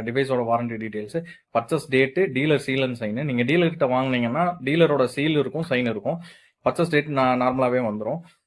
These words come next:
நம்ம கிட்ட வாங்கும்போது வந்து பாத்தீங்கன்னா பர்ச்சேஸ் டேட்டும் sign and, ஆ, இது போட்டு கொடுத்துருவோம். அவ்வளவுதாங்க,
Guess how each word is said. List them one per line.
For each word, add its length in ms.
நம்ம 240
கிட்ட 160
வாங்கும்போது 520
வந்து 180
பாத்தீங்கன்னா 460
பர்ச்சேஸ் 380
டேட்டும் 380
sign 280
and, 240
ஆ, 100
இது 180
போட்டு 260
கொடுத்துருவோம். 520
அவ்வளவுதாங்க, 480